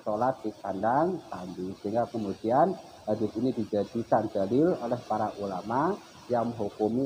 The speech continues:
sucinya kandang kambing dan dikiaskan dengan kandang kambing, kandang-kandang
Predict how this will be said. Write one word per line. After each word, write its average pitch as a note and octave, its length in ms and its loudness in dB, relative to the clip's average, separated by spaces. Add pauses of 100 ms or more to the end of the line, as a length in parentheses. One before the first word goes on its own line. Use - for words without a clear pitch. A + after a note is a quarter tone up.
(160)
sucinya A2+ 640 -2
kandang G#2 560 4 (160)
kambing F#2+ 560 -4
dan F#2+ 160 -4
dikiaskan A#2+ 800 2 (240)
dengan G#2+ 240 -2
kandang G2+ 320 -4
kambing, A2+ 400 2
kandang-kandang G#2+ 800 2